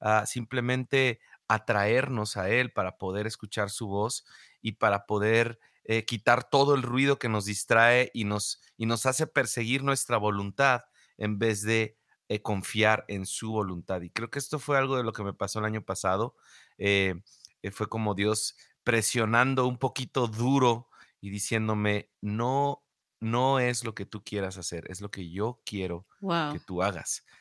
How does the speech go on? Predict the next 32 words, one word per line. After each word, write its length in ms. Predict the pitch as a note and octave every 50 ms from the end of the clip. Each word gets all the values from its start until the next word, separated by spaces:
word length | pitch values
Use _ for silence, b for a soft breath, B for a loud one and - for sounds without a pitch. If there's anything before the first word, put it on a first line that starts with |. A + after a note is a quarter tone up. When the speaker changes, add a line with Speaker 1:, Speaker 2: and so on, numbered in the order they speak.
| b b b b _
Speaker 1:
Y, 420 | - G#2 G2 F#2+ G2 F#2+ F#2+ F#2+ F2+ - - _ _ _ _
y 80 | -
bueno, 260 | F#2 G2 G2 F#2+ F2+ E2+ - _ -
ahí 160 | - A2 A#2
comenzó 500 | - C3+ C3+ B2 A2+ G#2+ G2+ - - A2+
esta 200 | G#2+ G#2+ - A2
temporada. 800 | - - F#2+ F#2 - - F#2 F#2 F#2 F#2 F#2 F#2+ F#2 F2+ F#2 - b b b
Es 160 | - B2 -
una 120 | E3+ F#3 F#3
aventura, 480 | F3+ D#3 C#3 A#2+ - D3 C#3 B2 A#2
¿eh, 100 | A#2+ C3+
Cristi? 320 | - C3 B2 A#2 - - C3+
La 100 | C3+ A#2
verdad, 220 | G#2+ A2+ B2+ -
para 200 | - B2+ A#2+ A#2+
mí, 340 | B2 C3+ D3 D#3 D#3+ D#3 B B B B B B B B
<laughs> 300 | - B2 A#2+ - - D3+ A#2+
en 100 | C3 A2
serio, 400 | D3 D3 C#3 C#3 C3 B2 - -
y, 140 | A#2 A2 -
este, 300 | - A2 G#2+ - - B2 G#2+
no, 340 | A2 A#2+ B2+ C3+ C3+ - B B B B B B B B _
no 300 | A2 A#2 A#2+ B2+ C3+ C#3
es, 300 | C3+ C3 C3+ - - -
este, 460 | A#2+ A2+ G#2+ - - _ G2+ G2 F#2+ F2+
no 100 | A2 A#2+
es, 140 | B2+ - -
no, 120 | C3 C3+ -
no 100 | B2+ C3+
está 180 | C3+ - D3+
siendo 240 | B2+ D3 D#3 D3+ C#3
fácil. 580 | A2+ - D3 C#3+ C3+ - - F3 F3 G3 G3